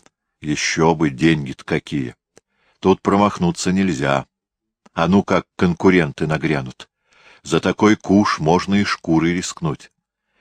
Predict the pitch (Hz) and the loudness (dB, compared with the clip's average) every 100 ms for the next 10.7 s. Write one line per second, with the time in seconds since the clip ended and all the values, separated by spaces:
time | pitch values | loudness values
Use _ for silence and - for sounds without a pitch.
0 | _ 92 101 - 110 117 110 113 - 107 | _ 0 0 4 4 4 2 0 2 4
1 | 101 - 87 78 117 - - 131 - - | 4 2 0 2 0 -2 -2 -2 -4 -20
2 | - _ - 80 71 76 69 - 67 - | -20 _ -2 0 2 0 0 -6 -8 -2
3 | 95 101 - 110 - 101 101 - _ _ | 0 0 -2 -4 -2 -2 -2 -4 _ _
4 | _ _ _ _ _ _ _ - 80 - | _ _ _ _ _ _ _ -10 0 0
5 | - - - 71 62 82 92 - - _ | 2 -2 -2 -4 0 2 2 0 -8 _
6 | _ _ _ _ _ _ _ _ _ _ | _ _ _ _ _ _ _ _ _ _
7 | _ _ _ - 85 131 160 165 127 107 | _ _ _ 0 2 4 6 6 6 4
8 | 104 - 98 - _ _ _ _ _ _ | 2 2 0 0 _ _ _ _ _ _
9 | _ _ _ _ _ 87 85 92 135 156 | _ _ _ _ _ -2 2 4 4 4
10 | 156 143 143 117 87 90 87 | 2 2 0 2 2 2 -2